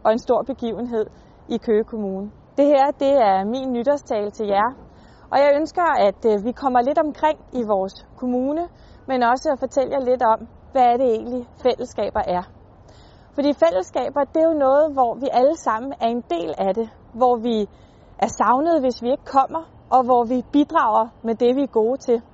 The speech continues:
Og på den måde, så er fællesskaber faktisk indbegrebet af en kommune, og også en af de vigtige forudsætninger for, at Køge Kommune er en succesrig kommune i fremgang.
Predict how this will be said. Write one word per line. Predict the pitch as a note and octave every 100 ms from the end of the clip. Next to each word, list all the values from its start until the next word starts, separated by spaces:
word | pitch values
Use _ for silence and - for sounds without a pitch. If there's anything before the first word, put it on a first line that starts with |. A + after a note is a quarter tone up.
| - - - - - - - - -
Og | C4
på | C#4
den | F4 F4 D4
måde, | C4 D4
så | -
er | D4+ D4+
fællesskaber | - - D#4+ - A#3+ A#3
faktisk | A#3+ A#3 - C#4+ -
indbegrebet | C4 C#4 D#4 C4 A#3 - A3 G#3+ - -
af | A3+
en | A3
kommune, | - A#3+ A3+ A3+ B3+ C4 _ -
og | - B3
også | C#4 - -
en | C4 B3
af |
de | C#4 A#3
vigtige | C4+ - D4 C4
forudsætninger | A#3+ G#3+ B3 A#3 C4 A#3 G#3+
for, | A#3
at | A#3
Køge | - D4 D#4+
Kommune | - B3 A3+ A#3 C4 -
er |
en | G#3+ G#3+
succesrig | - - A#3 B3 A#3+ C4 - -
kommune | B3+ G#3+ G3+ A3 A#3 -
i | B3
fremgang. | - F#3 G3 G#3+